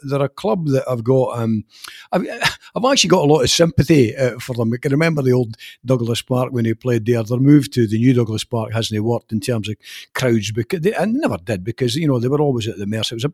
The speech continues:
and Hamilton's a big, big, big area, you know, but it was, they were always at the mercy of a, a huge Celtic and Rangers support, um, i-, i-, i-, in that town. So they've never been a, a hugely well supported club, but they've just got a fighting spirit about them, you know. And I mean, in term, you know, in terms of the table, I mean, there's, you know, wh-, wh-, where are they? They're,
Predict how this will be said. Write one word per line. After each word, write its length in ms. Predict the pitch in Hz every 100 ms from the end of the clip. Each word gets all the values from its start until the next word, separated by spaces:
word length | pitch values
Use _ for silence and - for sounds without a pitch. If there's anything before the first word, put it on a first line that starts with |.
| 208
and 120 | 151
Hamilton's 300 | 165 214 127
a 60 | 107
big, 200 | 113 92
big, 280 | 101 85 - - - _ 104
big 220 | 113 104
area, 220 | 151 131 107
you 40 |
know, 140 | 123 117
but 80 |
it 60 | 120
was, 120 | 147
they 80 | 147
were 100 | 160
always 200 | 160 -
at 60 | -
the 40 |
mercy 360 | 104 104 - 95
of 100 | - -
a, 120 | 98 92
a 40 |
huge 320 | - 107 -
Celtic 320 | 120 107 95
and 80 | 98
Rangers 300 | 120 117 110
support, 340 | 107 - 110 - - - -
um, 240 | 110 104 101
i-, 120 | 117 - - -
i-, 80 | 107 -
i-, 60 | 104 -
in 160 | 127 120
that 260 | 113 -
town. 280 | - 113 110
So 140 | -
they've 120 | 127 156
never 160 | 143
been 160 | 113 110
a, 80 | 107
a 220 | 113 113
hugely 360 | 110 117 117
well 140 | 113 113
supported 480 | - - 139 131 -
club, 220 | 123 110 - - - - -
but 100 | 156
they've 140 | 160
just 220 | 220 -
got 220 | 180 120
a 40 | -
fighting 280 | 156 143 -
spirit 380 | - 160 170 143
about 280 | 123 123
them, 180 | 110 104
you 100 | 123
know. 260 | 156 151 143
And 200 | 147 160
I 40 |
mean, 200 | 180 202
in 120 | 247
term, 280 | - 359 240
you 60 | 285
know, 100 | 285
in 60 |
terms 280 | - 330 240
of 100 | 135
the 20 | -
table, 280 | 151 175 131
I 20 |
mean, 140 | 151
there's, 200 | 180 - -
you 100 | 190
know, 120 | 160
wh-, 140 | 185 202
wh-, 180 | 269
where 180 | 294 285
are 160 | 160 165
they? 60 |
They're, 120 | 139